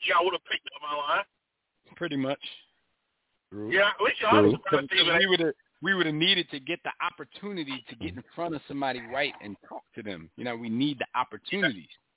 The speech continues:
Speaker 2: 'cause we, you know, if we don't get
Speaker 1: Hey.
Speaker 2: that opportunity, then, you know, you'll never know if we would have made a good impression or not. Shout out to
Speaker 1: What, what, what,
Speaker 2: N F L.
Speaker 1: appreciate that Stephen A. McMillan and, uh, and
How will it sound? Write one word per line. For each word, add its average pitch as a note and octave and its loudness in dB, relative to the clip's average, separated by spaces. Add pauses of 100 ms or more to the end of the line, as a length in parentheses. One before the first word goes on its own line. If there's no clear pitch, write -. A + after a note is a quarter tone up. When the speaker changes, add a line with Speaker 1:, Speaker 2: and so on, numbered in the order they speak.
(440)
Speaker 2:
'cause A2 -6
we, G#2+ -8
you C3+ 0
know, A2+ 2
if G2+ -4
we C3 4
don't C3+ 6
get C3+ 8
Speaker 1:
Hey. - 8
Speaker 2:
that A#2+ 8
opportunity, B2 2
then, G#2 -8 (760)
you A2+ -8
know, G2 -6
you'll G#2+ -6
never A2 0
know A#2 0
if G2+ -12
we A2+ -8
would G#2 -8
have F#2 -12 (140)
made G2 -6
a F#2+ -10
good F#2+ -6
impression G2+ -6
or F2 -8
not. D#2 -8 (800)
Shout G2 -6
out F2+ -8
to D#2+ -8
Speaker 1:
What, - -4
what, A3 6
what, A#3 6
Speaker 2:
N - 4
F - -2
L. F3 -2 (1400)
Speaker 1:
appreciate C4 2 (100)
that G3+ 4 (140)
Stephen G#3+ 4
A. G#3 0
McMillan G#3+ 6
and, F#3+ 2
uh, F3 2 (320)
and F3 4